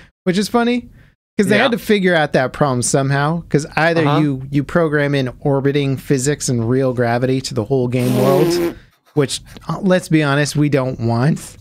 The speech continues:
Speaker 2: Yeah,
Speaker 1: Uh,
Speaker 2: you don't
Speaker 1: s-,
Speaker 2: need that.
Speaker 1: so they broke
Speaker 2: <laughs>
Speaker 1: the servers up into the orbit range of the planet and not.
Speaker 2: Uh-huh.
Speaker 1: So, yeah, as you transition over, you enter the orbit range of the planet. So if you're on one side and I'm on the other, you'll start orbiting the planet. I'll be like, "Bye-bye, Matt," you know?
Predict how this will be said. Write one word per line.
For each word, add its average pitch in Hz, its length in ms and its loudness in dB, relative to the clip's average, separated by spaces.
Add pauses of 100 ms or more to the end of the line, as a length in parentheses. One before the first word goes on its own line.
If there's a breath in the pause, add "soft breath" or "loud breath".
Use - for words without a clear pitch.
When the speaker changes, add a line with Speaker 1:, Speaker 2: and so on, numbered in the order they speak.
(380 soft breath)
Speaker 2:
Yeah, 160 340 2
Speaker 1:
Uh, 123 60 0
Speaker 2:
you 185 60 0
don't 208 160 0
Speaker 1:
s-, 170 40 -2
Speaker 2:
need 165 200 0
that. 113 340 -2 (100)
Speaker 1:
so 180 140 2
they 165 100 4
broke 160 280 2
Speaker 2:
<laughs> 208 60 -6
Speaker 1:
the 165 60 2
servers 160 480 2
up 160 220 2
into 139 200 0
the 127 220 -2
orbit 147 500 0 (160)
range 131 440 0
of 120 100 -4
the 123 100 2
planet 123 540 -2
and 120 220 0
not. 127 360 -2
Speaker 2:
Uh-huh. 127 220 -6
Speaker 1:
So, 120 560 0
yeah, 139 160 0
as 123 180 -2
you 139 80 0
transition 131 560 -2
over, 131 220 0
you 113 180 -2
enter 123 300 -4
the 110 140 -2
orbit 123 500 -2
range 110 300 -2
of 110 100 -8
the 107 80 -4
planet. 113 400 -4
So 117 260 -2 (400 loud breath)
if 113 140 -8
you're 170 140 2
on 147 140 0
one 147 180 0
side 135 400 2
and 120 120 0
I'm 135 200 0
on 123 100 0
the 127 100 0
other, 127 200 0
you'll 123 180 0
start 123 400 -4 (560)
orbiting 135 460 0
the 135 80 -2
planet. 151 280 -2
I'll 120 60 -4
be 127 140 -2
like, 127 160 -2
"Bye-bye, 208 460 0
Matt," 180 380 -2
you 165 140 -2
know? 151 260 0